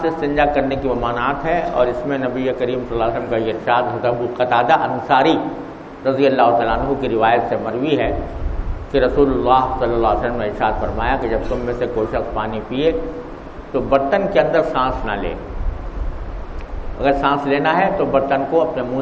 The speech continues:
سے ہٹا کر پھر سانس لے۔ وَإِذَا أَتَى الْخَلَأَ، اور جب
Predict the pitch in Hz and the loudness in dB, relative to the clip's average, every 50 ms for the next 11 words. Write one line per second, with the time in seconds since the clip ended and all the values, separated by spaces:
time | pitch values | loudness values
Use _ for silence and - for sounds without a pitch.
0 | 131 139 135 120 117 - - 127 113 120 143 160 170 160 156 139 - - 120 104 | -2 -2 -2 -2 0 2 2 2 2 2 2 0 0 0 0 0 0 0 -2 -2
1 | 101 95 87 82 82 85 - - - - - - - - - - - - - - | -2 -4 -6 -6 -8 -10 -10 -12 -12 -14 -14 -14 -14 -14 -14 -14 -14 -14 -14 -14
2 | - - - - - - - - - - - - - 135 147 170 160 143 185 185 | -14 -14 -14 -12 -10 -10 -10 -10 -10 -10 -8 0 2 2 4 6 6 6 6 6
3 | 185 156 151 - 180 160 160 165 - 175 170 190 185 185 - - - - - - | 6 4 4 4 6 4 4 6 6 6 6 6 6 4 2 -2 -4 -4 -6 0
4 | - - 147 - - 147 | 4 4 4 6 4 4